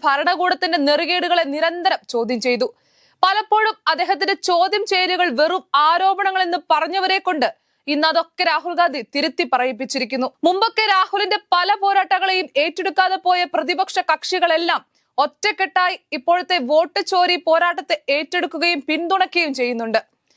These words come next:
കഴിഞ്ഞ ദിവസങ്ങളിൽ തലസ്ഥാന നഗരി പോലും കണ്ടത്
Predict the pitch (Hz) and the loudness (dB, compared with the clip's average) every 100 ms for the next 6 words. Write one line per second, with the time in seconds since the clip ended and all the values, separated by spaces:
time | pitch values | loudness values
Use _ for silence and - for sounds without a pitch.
0 | _ _ 294 311 339 392 359 370 370 381 | _ _ 0 0 0 -2 -2 -2 0 0
1 | - 339 349 - 392 381 381 359 370 349 | 2 0 0 0 -2 0 0 0 0 0
2 | 359 339 320 320 320 294 | -2 -2 0 0 0 -2